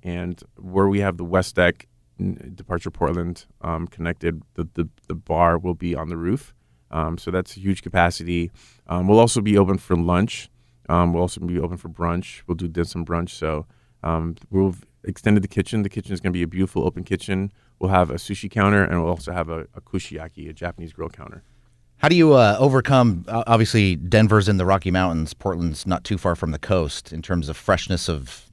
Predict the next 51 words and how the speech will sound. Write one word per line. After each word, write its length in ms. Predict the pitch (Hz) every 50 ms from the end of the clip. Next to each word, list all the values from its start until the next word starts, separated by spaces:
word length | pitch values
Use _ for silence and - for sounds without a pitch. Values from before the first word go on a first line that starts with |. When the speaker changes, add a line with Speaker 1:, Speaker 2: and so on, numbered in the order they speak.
| - _
Speaker 2:
of 220 | - 76 65 65
the 80 | 69 73
food 300 | - - 92 92 85 76
you're 80 | 73
serving, 400 | 67 - 76 73 65 62 62 - - -
the, 300 | - 73 67 71 69 - -
the 200 | 62 69 76 67
seafood 380 | - - 95 90 - 76 71 -
specifically? 560 | - - 85 - 80 71 73 - - - - - _
Speaker 1:
Spe-, 260 | - - 147 147 -
um, 340 | 139 147 143 143 143 139 131 -
you 100 | 151 151
know, 260 | 147 143 147 139 135
I'm 200 | - 135 135 131
still 400 | - 151 135 135 131 120 110 107 - -
kind 180 | - 139 120 113
of 240 | 107 104 - - - - - 113
solidifying 640 | - - - 113 113 107 110 - - 104 104 101 104
relationships 600 | 101 98 95 98 98 - - 104 98 95 - -
with 380 | 95 98 95 95 92 - -
my 200 | 90 95 101 98
purveyors, 680 | 92 - 98 87 90 98 95 92 92 92 92 92 90 -
but, 400 | - - 92 90 87 87 82 - _ _ _ _
you 100 | - -
know, 240 | 107 107 104 104 104
I 160 | 95 - 107
mean, 160 | 110 110 110 107
I 160 | 85 104 110
think 380 | 117 117 113 104 - - - _
you, 360 | 95 98 101 101 98 92 90 - - _ _ _ _ _ _ _ _ _ _ _ -
if 180 | 117 113 -
you 120 | 135 127 117
wanna 260 | 120 120 120 123 120
serve 580 | - - 123 113 110 110 107 104 - - - _ _ _ _ _ _
quality 380 | - - 104 98 101 104 98
ingredients, 640 | 101 98 98 98 98 101 110 110 110 - - - - -
you 160 | - 101 104
have 120 | 104 98 95
to 100 | - 98
make 140 | 90 87 -
some 200 | - 85 85 85
choices. 800 | - - - 82 85 - - 101 107 110 104 - - - - _
You 100 | - 90
know, 120 | 92 90
obviously, 420 | 82 - 95 90 95 - - - 92
you 160 | 90 90 87
wanna 180 | 90 92 92 90
go 120 | 87 87
with 120 | 90 87 -
what's 180 | 87 85 -
sustainable 680 | - 85 - - 85 85 90 87 107 107 107 107 113